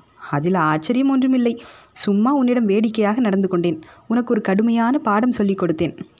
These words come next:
உனக்கு சேர வேண்டிய எண்பது ரூபிள்களையும் உனக்கு தரப்போகிறேன். இதோ அந்த உரையில் தயாராக இருக்கிறது. ஆனால் எனக்கு ஒரு சந்தேகம்.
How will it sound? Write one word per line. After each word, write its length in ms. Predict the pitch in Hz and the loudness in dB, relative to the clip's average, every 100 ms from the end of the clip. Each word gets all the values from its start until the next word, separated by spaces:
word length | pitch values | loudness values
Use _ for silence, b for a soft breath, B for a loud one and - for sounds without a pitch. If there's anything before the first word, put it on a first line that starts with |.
| - | -6
உனக்கு 280 | 175 165 - | -4 -2 -2
சேர 240 | 190 214 | 0 0
வேண்டிய 400 | 208 196 180 185 | 0 0 0 0
எண்பது 480 | 190 180 208 220 196 | 0 0 2 2 0
ரூபிள்களையும் 580 | 208 202 196 180 180 262 B B - | 0 0 0 0 0 -2 B B -4
உனக்கு 300 | 214 214 190 | -2 0 0
தரப்போகிறேன். 640 | 190 185 180 165 165 160 - b b - | 0 0 -2 -2 0 -2 -8 b b -4
இதோ 320 | 202 262 - - | -2 -2 -6 -4
அந்த 220 | 202 190 | 0 2
உரையில் 340 | 196 233 214 | 2 0 0
தயாராக 560 | 208 180 196 214 208 220 | 0 0 2 2 0 0
இருக்கிறது. 520 | 170 160 175 165 - B B B - | 0 0 -2 -4 -8 B B B -4
ஆனால் 380 | 254 330 277 | 0 2 2
எனக்கு 280 | 226 254 262 | 0 -2 0
ஒரு 80 | 247 | -2
சந்தேகம். 560 | 240 240 349 330 190 | 0 0 0 0 -2